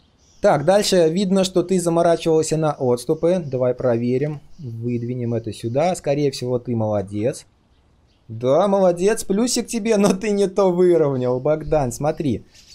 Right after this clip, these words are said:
нужно выравнивать отступы между блоками, вот эти блоки.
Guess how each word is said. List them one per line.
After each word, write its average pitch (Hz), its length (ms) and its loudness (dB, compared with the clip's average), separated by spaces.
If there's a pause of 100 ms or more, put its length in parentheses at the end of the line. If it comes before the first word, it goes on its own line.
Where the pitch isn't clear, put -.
(120)
нужно 185 340 2
выравнивать 170 640 2 (380)
отступы 185 500 0
между 170 460 0
блоками, 175 600 0
вот 143 340 -4
эти 185 260 0
блоки. 131 460 -2